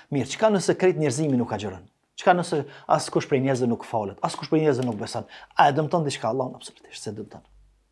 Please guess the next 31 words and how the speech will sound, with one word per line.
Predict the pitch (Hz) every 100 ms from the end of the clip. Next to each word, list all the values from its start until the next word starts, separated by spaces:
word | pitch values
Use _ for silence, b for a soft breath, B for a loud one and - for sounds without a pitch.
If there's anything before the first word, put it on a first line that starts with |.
| _ _ _ -
Nuk | 143
e |
dëmton | 135 147 185
se | - 110
nuk | 120
ka | 175 190
mundësi | 170 185
krijesa | 156 156 170 170 170 B B B
me | 131
i | 127
bën | 147 131
ndonjë | 120 107
dëm | 127 120
Allahut | 110 113 107
të | 104
lartësuar | 104 - 120 -
që | 123
është | -
krijues | 113 120 - 104
madhështor | 92 - - 143 165 B B B B - 107
dhe | 139
i | -
patmeta. | 110 120 104 - 95 B B -
Që | 143
do | 127
të | -
thotë | 208 208
se | 180 - - _ -
çajo | 190 208
dobia | 170 156 147 117 - _ _ _ _ _ _ _ _ _ _ _ _
që | -